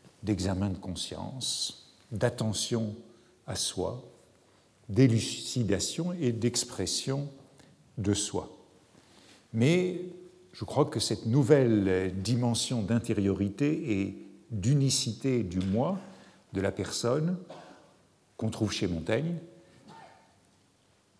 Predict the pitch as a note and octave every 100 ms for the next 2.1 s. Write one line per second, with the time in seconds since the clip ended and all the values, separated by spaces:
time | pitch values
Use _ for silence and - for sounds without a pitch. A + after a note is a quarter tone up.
0 | _ A#2+ A2+ C3+ G#2 F#2+ A2 - - F2
1 | F2 B2 C3 - G2+ F2+ G2+ F2+ G#2+ F2+
2 | -